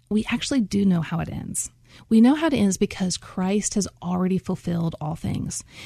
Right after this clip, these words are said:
And for each of us, we long to hear a very specific message, but he's completely done it. And so if we're like, "Oh, huh,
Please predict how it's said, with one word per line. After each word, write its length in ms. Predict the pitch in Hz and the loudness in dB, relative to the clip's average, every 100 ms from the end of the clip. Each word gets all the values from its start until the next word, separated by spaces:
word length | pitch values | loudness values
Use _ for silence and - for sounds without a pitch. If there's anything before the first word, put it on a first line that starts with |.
| - - | -20 -2
And 260 | 220 214 196 - | 2 4 2 -2
for 220 | - 202 - | -2 -2 -2
each 320 | 233 311 - | 0 0 0
of 100 | 180 | -2
us, 300 | - - - | -4 -6 0
we 160 | 208 220 | 2 4
long 680 | 202 202 202 226 247 277 | 4 2 4 4 6 4
to 140 | 262 208 | 2 -2
hear 240 | - 185 | 0 -2
a 80 | 175 | 0
very 280 | 160 190 214 | 0 2 2
specific 520 | - 208 190 175 - | 2 0 0 -2 -2
message, 380 | 165 165 151 - | -2 -2 -6 -4
but 120 | - 226 | -4 -2
he's 260 | 262 277 | 0 -2
completely 680 | - 240 - 214 233 - 208 | 0 0 0 -2 -2 0 -2
done 240 | 185 208 | 0 0
it. 160 | 180 - - - - - - - | -2 -6 -16 -18 -18 -16 -14 2
And 160 | 226 | 2
so 280 | 214 226 214 - | 6 6 6 4
if 200 | 269 - | 0 2
we're 160 | 311 240 | 0 2
like, 300 | 196 180 - - | 2 0 -4 -6
"Oh, 440 | 277 262 151 147 - _ _ _ _ | -2 -2 -2 -8 -18 _ _ _ _
huh, 300 | - 381 | -6 0